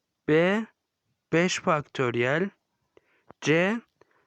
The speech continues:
iki üzeri üç çarpı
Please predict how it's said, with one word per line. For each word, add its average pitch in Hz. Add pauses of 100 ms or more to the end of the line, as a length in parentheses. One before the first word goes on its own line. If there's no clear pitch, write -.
(240)
iki 208
üzeri 214
üç 214 (220)
çarpı 165